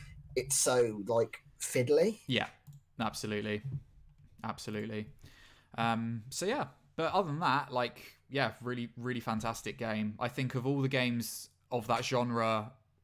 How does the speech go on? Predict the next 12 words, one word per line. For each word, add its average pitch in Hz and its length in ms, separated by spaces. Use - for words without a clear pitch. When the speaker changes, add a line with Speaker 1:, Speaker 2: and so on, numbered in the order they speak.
Speaker 2:
that 110 140
came 120 260
out 110 180
sort 120 160
of 107 80
at 127 220
that 120 180
time 120 360
or 110 220
after 117 720
is, 117 360
is, 123 260